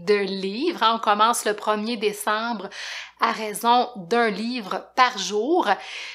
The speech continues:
Euh, là, je le fais sur, euh, YouTube parce que, euh, c'est important pour moi que vous ayez accès aux illustrations, hein, que je le fasse en vidéo de cette façon-là. Puis, euh,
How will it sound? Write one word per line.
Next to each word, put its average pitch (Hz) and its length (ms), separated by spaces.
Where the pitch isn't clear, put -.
Euh, 226 480
là, 269 260
je 320 100
le 233 100
fais 302 220
sur, 262 560
euh, 208 180
YouTube 277 800
parce - 280
que, 262 460
euh, 220 120
c'est 233 160
important 233 480
pour 254 200
moi 226 420
que 233 360
vous 202 280
ayez 220 560
accès 254 560
aux 214 160
illustrations, 220 1200
hein, 226 100
que 226 160
je 185 80
le 202 80
fasse 240 300
en 214 100
vidéo 214 340
de 220 140
cette 208 260
façon-là. 214 840
Puis, 294 600
euh, 220 340